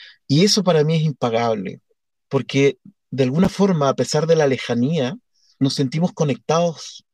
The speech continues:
como hermanos, quienes hemos vivido cosas similares como cristianos.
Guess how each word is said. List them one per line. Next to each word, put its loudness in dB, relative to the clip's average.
como 2
hermanos, -2
quienes 2
hemos 4
vivido 2
cosas -4
similares -2
como -2
cristianos. -2